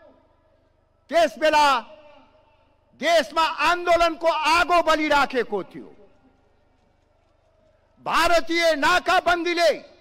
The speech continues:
देश र जनताले कष्ट भोग्नु परिराखेको थियो। त्यो अवस्थामा मलाई आज यो भन्दाखेरि गौरवको अनुभव हुन्छ।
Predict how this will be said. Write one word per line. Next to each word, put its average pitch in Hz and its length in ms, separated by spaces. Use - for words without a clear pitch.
देश 349 320
र 330 140
जनताले 349 640
कष्ट 349 400
भोग्नु 302 300
परिराखेको 262 800
थियो। 214 260
त्यो 294 100
अवस्थामा 359 760
मलाई 330 340
आज 311 200
यो 320 160
भन्दाखेरि 294 560
गौरवको 294 480
अनुभव 277 360
हुन्छ। 269 200